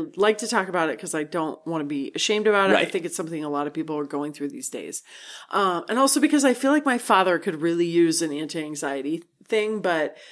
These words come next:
Speaker 1: for our parents' generation, it's, like, so much more taboo.
Speaker 2: Right, that's like admitting weakness.
Speaker 1: Right, yeah, yeah. So many things. So my mom is, doesn't understand. She's like, "Well, why do you take that and also the marijuana for that?" And I'm like, "Well,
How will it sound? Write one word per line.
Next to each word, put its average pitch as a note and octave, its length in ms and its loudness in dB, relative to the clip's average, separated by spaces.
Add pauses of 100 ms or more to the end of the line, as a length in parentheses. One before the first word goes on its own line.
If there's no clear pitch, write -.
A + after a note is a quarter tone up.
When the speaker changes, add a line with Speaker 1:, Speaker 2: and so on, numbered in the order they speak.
(140)
Speaker 1:
for - 320 4
our G#3 160 6
parents' G#3 540 -2
generation, F3 640 0
it's, - 500 0
like, E3+ 320 0
so G#3 560 6
much F#3 260 0
more E3 140 -4
taboo. C#3 580 -6
Speaker 2:
Right, G#2 240 4
that's F#2+ 220 0
like G2+ 160 2
admitting F2 420 0
weakness. - 600 -6
Speaker 1:
Right, A3+ 480 2
yeah, A#3+ 560 4
yeah. F#3+ 480 2
So D4+ 220 2
many D4 220 6 (200)
things. F#3 440 0
So A#3+ 100 0
my A#3 120 4
mom C4 380 6
is, A3 160 2
doesn't A3 380 0
understand. F#3 500 -2
She's F#3 180 -2
like, G3 160 -2
"Well, G#3+ 140 6
why G#3+ 240 6
do B3+ 60 4
you B3+ 120 4
take A3+ 340 -2
that G3+ 380 4 (400)
and A3+ 280 4 (100)
also A3+ 460 6
the D#3+ 340 0 (120)
marijuana E3+ 640 0
for D#3+ 400 0
that?" C#3 320 -2
And F#3 80 -6
I'm F#3+ 100 -4
like, G3 180 -4
"Well, B3+ 540 2